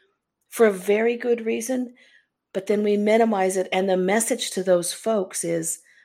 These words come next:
"Okay, but your loss isn't as important because so-and-so down the street just lost their grandmother." Yeah, they lost their grandmother, and that's really important. But you just lost a whole developmental chunk of your life, and that's equally important because that's your world.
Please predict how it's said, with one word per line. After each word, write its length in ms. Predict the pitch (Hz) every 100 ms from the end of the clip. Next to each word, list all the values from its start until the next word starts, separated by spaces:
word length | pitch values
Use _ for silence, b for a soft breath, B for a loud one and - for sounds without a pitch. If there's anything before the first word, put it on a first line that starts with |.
| b b _ _ -
"Okay, 260 | 220 - 190
but 280 | 196 196 220
your 100 | 214
loss 300 | 196 185 185
isn't 220 | 185 180
as 120 | 175
important 420 | 170 - - -
because 420 | 165 - 170 170
so-and-so 360 | - 185 185 185
down 200 | 185 180
the 60 | 170
street 300 | - 175 165
just 180 | 180
lost 200 | 170 170
their 100 | -
grandmother." 560 | - 175 165 165 151 - _ _ _ _ _ _ _ _ _
Yeah, 140 | 277 294
they 140 | 269
lost 300 | 254 254 254
their 80 | -
grandmother, 480 | 226 220 247 185 -
and 180 | - 196
that's 220 | 214 233
really 460 | 180 190 226 226 208
important. 640 | 202 - - - - - _ _ _ _ _ _ _ -
But 140 | -
you 120 | 220
just 220 | 233 269 196
lost 400 | 185 180 - -
a 60 | 170
whole 380 | - - 240 220
developmental 560 | 175 185 - 185 175 165
chunk 260 | 180 185
of 80 | 196
your 100 | 160
life, 400 | 147 214 269 - _ _ _ _ _
and 260 | - 160 156
that's 360 | 180 226 226 -
equally 480 | 180 - 220 233 247
important 480 | 254 - - 269 262
because 280 | - 185
that's 260 | 202 196 202
your 320 | 196 214 208
world. 400 | 202 - 160 -